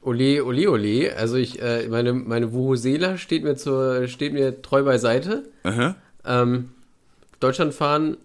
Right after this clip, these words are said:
Speaker 1: habe ich mir bereits schon auf die Wangen geschmiert.
Speaker 2: Okay.
Speaker 1: Und, ähm, ja, das, das Trikot hatte ich ja eh noch von den Wahlen über.
Speaker 2: Von den Wahlen?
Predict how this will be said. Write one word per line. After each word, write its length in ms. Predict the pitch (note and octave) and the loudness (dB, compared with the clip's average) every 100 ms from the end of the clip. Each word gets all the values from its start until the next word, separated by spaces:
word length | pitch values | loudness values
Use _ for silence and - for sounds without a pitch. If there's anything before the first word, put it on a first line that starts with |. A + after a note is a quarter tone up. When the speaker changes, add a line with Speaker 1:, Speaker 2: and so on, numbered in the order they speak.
| _ - | _ -4
Speaker 1:
habe 180 | C3 C3+ | -2 0
ich 80 | |
mir 80 | C#3 | 0
bereits 260 | B2+ C3 C3 | 2 0 0
schon 100 | C3+ | -2
auf 120 | B2+ | -2
die 160 | B2+ A#2+ | -2 -2
Wangen 180 | D#3 | 0
geschmiert. 580 | F3 F3 - F#3+ A3 - _ _ _ _ _ _ _ _ - | -2 -4 0 0 0 -8 _ _ _ _ _ _ _ _ -6
Speaker 2:
Okay. 180 | B2+ C3 | -4 0
Speaker 1:
Und, 380 | C3+ C#3 C3+ B2 | 2 0 -2 -2
ähm, 440 | B2+ B2+ B2 B2+ B2 - - _ _ _ - _ | 0 2 0 -2 -10 -20 -20 _ _ _ -20 _
ja, 260 | - G#2 G2 | 0 2 2
das, 220 | - - | -4 -8
das 200 | C3 - | -6 -4
Trikot 260 | - C3+ D#3 | -2 0 2
hatte 140 | C#3 | 2
ich 60 | C#3 | 0
ja 60 | |
eh 140 | C3+ C#3+ | 0 2
noch 140 | B2+ | 0
von 140 | - A#2 | 2 0
den 160 | A#2 | 2
Wahlen 300 | A#2 A#2 G2 | 2 0 0
über. 280 | F2+ F2 F#2+ - - - _ _ _ _ _ _ _ _ | -4 -4 -8 -10 -20 -20 _ _ _ _ _ _ _ _
Speaker 2:
Von 140 | - C2 | -12 -10
den 140 | C2 | 0
Wahlen? 460 | D2 G#2 F2 B2+ | 4 4 2 -2